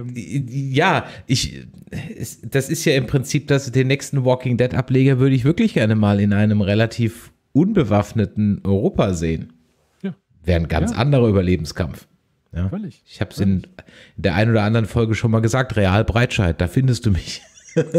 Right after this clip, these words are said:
Speaker 1: Ja, g-, natürlich würden wir uns an ein Einkaufszentrum zurückziehen. Das ist ja auch der einzig, äh, schlaue Move. Aber, ähm, ich glaube auch, es wäre spannend, irgendwie mal zu sehen, wie in einer europäischen Zombie-Apokalypse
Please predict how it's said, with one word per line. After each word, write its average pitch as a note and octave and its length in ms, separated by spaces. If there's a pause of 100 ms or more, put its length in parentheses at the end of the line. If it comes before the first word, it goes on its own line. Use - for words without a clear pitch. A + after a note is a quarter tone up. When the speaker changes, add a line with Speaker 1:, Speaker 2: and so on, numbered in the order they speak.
(960)
Speaker 1:
Ja, G3+ 280 (180)
g-, - 80 (160)
natürlich F3+ 400
würden A#2+ 180
wir A#2+ 80
uns A#2 140
an A#2+ 160
ein B2 60
Einkaufszentrum A#2+ 500
zurückziehen. A2+ 380
Das G#2+ 120
ist B2 120
ja C3 80
auch A#2 60
der C3 120
einzig, C3+ 400
äh, B2+ 140
schlaue B2+ 300
Move. F#3+ 180 (340)
Aber, C3+ 420
ähm, A#2+ 300 (840)
ich C3 160
glaube F3+ 340
auch, F3+ 220 (280)
es - 120
wäre D#3 240
spannend, F#3 340
irgendwie E3+ 220
mal E3 140
zu D3 100
sehen, C#3+ 380
wie D3 180
in C#3 160
einer C3+ 160
europäischen D3+ 760
Zombie-Apokalypse D#3 1040